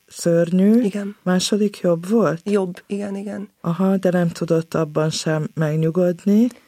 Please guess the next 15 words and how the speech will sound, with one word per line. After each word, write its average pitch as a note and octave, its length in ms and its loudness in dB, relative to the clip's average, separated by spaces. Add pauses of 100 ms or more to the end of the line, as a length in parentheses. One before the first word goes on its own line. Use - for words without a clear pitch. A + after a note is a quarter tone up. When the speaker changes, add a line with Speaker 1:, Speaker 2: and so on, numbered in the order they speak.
Speaker 1:
hiszen F#3+ 320 0
te G#3 100 0
a - 20 4
Speaker 2:
Igen. G#3 120 4
Speaker 1:
második F3 480 0
f-, - 100 -16 (380)
férjétől E3 600 0
születtél, D#3 640 -4
Speaker 2:
Igen, E3 120 0
Speaker 1:
ugye? F#3+ 280 0 (240)
Speaker 2:
igen. G3+ 380 -6 (180)
Speaker 1:
És - 180 -4
akkor E3+ 440 -2
is E3 360 -2
zaklatott D3+ 720 -6